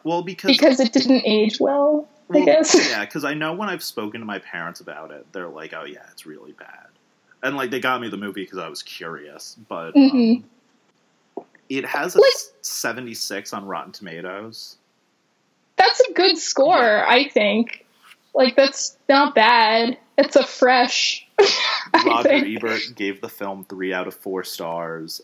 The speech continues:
Speaker 1: and praised Anne-Margaret as being simply great as Tommy's mother.
Speaker 2: She
Speaker 1: Um,
Speaker 2: is.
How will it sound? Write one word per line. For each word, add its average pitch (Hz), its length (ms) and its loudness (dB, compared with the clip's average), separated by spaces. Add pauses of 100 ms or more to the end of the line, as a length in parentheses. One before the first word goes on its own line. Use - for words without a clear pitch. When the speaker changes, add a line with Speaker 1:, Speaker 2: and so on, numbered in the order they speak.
Speaker 1:
and 90 140 -16
praised 90 380 -8
Anne-Margaret 82 560 -10
as 80 140 -12
being 82 320 -12
simply 87 400 -10
great 85 360 -8
as 78 120 -12
Tommy's 76 420 -16
mother. - 360 -20 (560)
Speaker 2:
She 320 420 2
Speaker 1:
Um, 339 60 4 (220)
Speaker 2:
is. - 220 -6